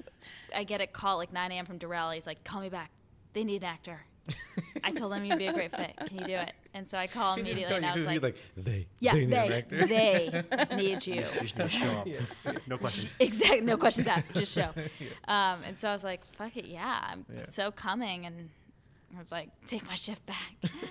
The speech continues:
Speaker 1: Uh, <laughs> and, uh, yeah, showed up, and I was like, "Hell yeah, I got in a fucking dope set." You know,
Speaker 2: Yeah.
Speaker 1: everyone was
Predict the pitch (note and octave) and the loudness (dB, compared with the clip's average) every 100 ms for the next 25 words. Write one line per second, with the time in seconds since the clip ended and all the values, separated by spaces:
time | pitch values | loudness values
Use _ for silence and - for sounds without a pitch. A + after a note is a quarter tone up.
0 | F4+ - D4+ A4+ A#3 A4 B3 - A4 G#4+ | -6 -4 2 2 4 2 2 4 4 4
1 | F#4 B3 F#4 D#4 G4 D4 F4 D#4 D#4+ C4 | 4 4 2 2 0 0 -2 -2 -4 -2
2 | D#4+ - D#4 C5+ D4 A#4 A#4 A4+ G#4 - | -2 -2 -6 -2 0 0 -4 -6 -8 -6
3 | - B3 A3+ A3 A3+ A3+ G3 F#3 G3 G#3 | 0 4 4 4 2 4 4 2 0 0
4 | G3+ A3 G#3 G3 G3 G#3 - G3+ F#3+ F#3 | 0 0 2 2 2 0 -2 0 0 -2
5 | F#3 G3 F#3 E3+ - - - - - - | -4 -4 -6 -8 -14 -20 -20 -20 -18 -8
6 | B3 D4+ D4+ G#3+ A#3 F#3+ F#3+ F#3+ F3 - | -2 0 2 4 4 2 0 -2 -6 -6
7 | G3+ G#3 F#3 E3+ F3 F3 - - F3+ G3 | -6 -6 -10 -6 -4 -4 -6 -4 0 0
8 | - - F3 F#3 - G3 G#3+ A#3 A#3+ | -2 -6 -2 0 0 0 -2 -2 -4